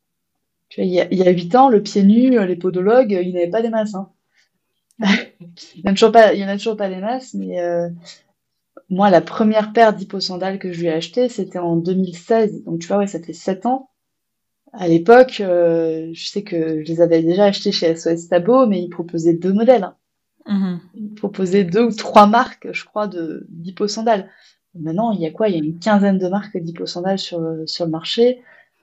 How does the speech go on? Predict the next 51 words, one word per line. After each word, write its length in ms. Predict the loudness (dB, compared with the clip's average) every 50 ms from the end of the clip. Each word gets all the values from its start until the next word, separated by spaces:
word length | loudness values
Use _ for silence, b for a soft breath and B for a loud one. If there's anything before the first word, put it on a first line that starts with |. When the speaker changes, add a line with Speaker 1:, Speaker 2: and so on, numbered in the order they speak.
| _ _ _ _ _ _ _ _ _ _ _ _ _ _ _ _ _ _ _ _ -16
Speaker 1:
Euh... 220 | -14 -12 -10 -10 -10 -10 -12 -12 -14 -16 -16 -18 -20 _ _ _ _ _ _ _ _ _
Donc, 300 | -6 -2 2 2 4 4 4 4
Speaker 2:
Donc, 80 | 4 6
l'attrait 360 | 8 8 8 6 6 4 2
de 60 | 2
la 100 | 2 2
Speaker 1:
euh, 40 | 2
Speaker 2:
nouveauté. 360 | 2 2 2 2 0 2 2
Speaker 1:
le 80 | 0 0
clicker 380 | 0 0 2 6 6 6 6
training. 320 | 4 0 -4 -4 -4 -6 -10 _ _ _ _ b b b b b b b b _ -4
Ouais, 280 | 0 2 4 4 4 4 2
il 80 | 0
y 40 | 0
a 40 | 2
une 100 | 2 2
grosse, 300 | 4 6 6 4 4 4
grosse 260 | 2 4 2 4 2
attrait, 320 | 0 -4 -4 -6 -10 -12 -10
un 140 | -8 -8
gros, 200 | -4 0 0 0
gros 240 | 2 2 0 0 0
attrait 260 | 0 -2 -6 -6 -6
de 40 | -6
la 80 | -4 -4
nouveauté. 400 | -6 -6 -8 -6 -4 -2 -4 -4
Tu 100 | -4 -4
vois, 120 | -4 -4
il 80 | -2 -2
y 60 | -2
a, 180 | -2 -2 -2 -4
comme 200 | -6 -6 -6 -6
dit, 220 | -4 -2 0 2
euh, 220 | 4 4 2 0 -2 -10 _ _ -20
il 200 | -18 -12 -8 -6
y 80 | -4
a 20 | -4
huit 200 | -6 -2 4 4
ans, 140 | 4 4 4
quand 140 | 0 -6
j'ai 120 | -8 -6 -6
acheté 240 | -8 -8 -10 -12 -12
mon 120 | -12 -12
cheval, 300 | -8 -2 0 0 0 0
je 100 | -4 -8
l'ai 60 | -8
mis 140 | -8 -10 -12
au 20 |
clicker 300 | -12 -14 -14 -12 -12 -12
training. 400 | -8 -4 -2 -2 -2 -2 -4 -6 -10 -16 -20 _ _ _ _ _ _ _ _ _ _ _ _ _ _ -14 -8 -4
Speaker 2:
Ouais. 180 | -4 -4 -4